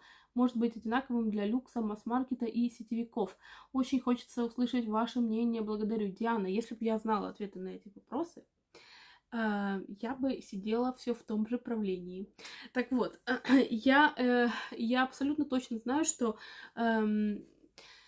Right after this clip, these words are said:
э, действительно, большая часть идет на рекламу, на бутылку, на все вот это, на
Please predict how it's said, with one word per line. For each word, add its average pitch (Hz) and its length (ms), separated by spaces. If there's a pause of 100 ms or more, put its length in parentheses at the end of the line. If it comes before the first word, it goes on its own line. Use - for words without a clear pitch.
(840)
э, 240 720
действительно, 240 760 (600)
большая 254 400
часть 339 520
идет 240 540
на 220 360
рекламу, 220 720 (180)
на 233 180
бутылку, 220 720
на 202 160
все - 260
вот 202 200
это, 208 240
на 208 260